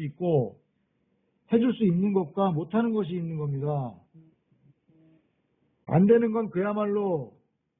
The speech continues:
그래도 손님이니까 좋게 거절하는 방법이 오히려 모두를 위해 좋은 겁니다. 이 더운 여름에 에어컨을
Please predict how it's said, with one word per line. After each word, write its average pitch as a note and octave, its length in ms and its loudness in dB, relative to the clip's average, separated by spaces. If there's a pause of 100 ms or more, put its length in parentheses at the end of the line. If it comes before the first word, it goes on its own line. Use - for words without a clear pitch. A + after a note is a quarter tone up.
(500)
그래도 A#3 300 4
손님이니까 G3+ 1000 -2 (180)
좋게 A#3+ 480 0
거절하는 G3 680 -2
방법이 E3+ 460 -2
오히려 F3 640 -2 (140)
모두를 A#3 460 -2
위해 G3+ 220 2
좋은 A3+ 260 -2
겁니다. D3 400 -4 (1400)
이 A3+ 180 8
더운 A#3+ 280 6
여름에 A3 400 0
에어컨을 G3+ 680 -6